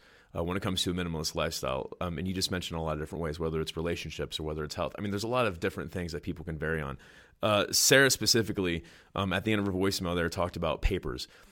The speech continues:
So, like, look at your, look at your rules around papers. Do you have any rules around the papers that you, uh, hang on to, that you bring into your life? Like, I'll, I'll tell you my rule,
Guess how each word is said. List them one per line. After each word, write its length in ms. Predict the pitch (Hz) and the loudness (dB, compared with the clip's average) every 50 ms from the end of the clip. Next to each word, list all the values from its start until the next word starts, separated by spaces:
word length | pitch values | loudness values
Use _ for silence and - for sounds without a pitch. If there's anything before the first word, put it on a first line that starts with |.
| - - - | -20 -10 -2
So, 340 | - - 113 110 110 110 | 2 6 6 8 8 8
like, 260 | 87 67 76 113 110 110 | 6 4 2 0 2 4
look 200 | 117 151 156 185 | 4 4 4 4
at 200 | 160 - - - | 0 0 0 2
your, 440 | 127 117 113 113 113 110 107 98 - | 2 4 4 4 4 4 4 2 2
look 180 | 95 - 139 | 0 -2 -2
at 120 | - - - | -2 0 2
your 100 | 143 113 | 2 2
rules 560 | 95 98 101 98 90 80 76 76 80 - - - | 2 2 2 2 2 0 -2 -4 -4 -6 -6 -6
around 320 | - 95 95 90 87 85 | -4 -2 0 0 0 -2
papers. 440 | - - 82 82 - 73 73 78 78 | -2 -2 -2 -2 -2 -4 -6 -6 -4
Do 100 | - 104 | -2 0
you 120 | 113 127 | 0 2
have 380 | 113 98 - 107 117 131 131 117 | 0 0 0 0 2 0 0 0
any 240 | 95 - 101 104 101 | -2 -2 0 0 0
rules 520 | 87 85 95 95 92 90 85 87 85 80 | 0 0 0 0 0 0 0 -2 -4 -4
around 260 | - 87 92 87 87 | -4 -2 -2 -2 -2
the 80 | 85 82 | -4 -6
papers 480 | - - 92 92 - 90 85 85 80 82 | -4 -2 -4 -2 -2 -2 -4 -2 -2 -4
that 140 | 85 - | -4 -4
you, 360 | 85 92 90 90 87 85 85 - - - - - - - - | -4 -4 -2 -2 -2 -2 -4 -6 -8 -16 -20 -20 -20 -16 -6
uh, 180 | - 92 92 90 | -2 -2 0 2
hang 240 | 95 120 120 127 123 | 2 2 4 4 4
on 220 | 117 113 113 110 | 4 4 2 2
to, 160 | 107 113 110 | 0 0 2
that 80 | 107 104 | 2 2
you 100 | 90 98 | 2 2
bring 240 | 82 95 104 107 107 | 2 2 2 2 2
into 200 | 101 98 - 104 | 0 2 2 4
your 100 | 98 101 | 4 6
life? 220 | 98 87 82 - | 6 4 4 2
Like, 120 | 90 92 | 0 2
I'll, 160 | 85 95 117 - - | 4 4 2 2 2
I'll 120 | - 117 120 | 0 2 2
tell 160 | - 147 123 | 4 4 4
you 160 | 113 107 101 | 4 4 4
my 160 | 101 101 107 | 2 4 4
rule, 360 | 120 113 107 101 98 92 90 | 4 6 6 4 4 4 2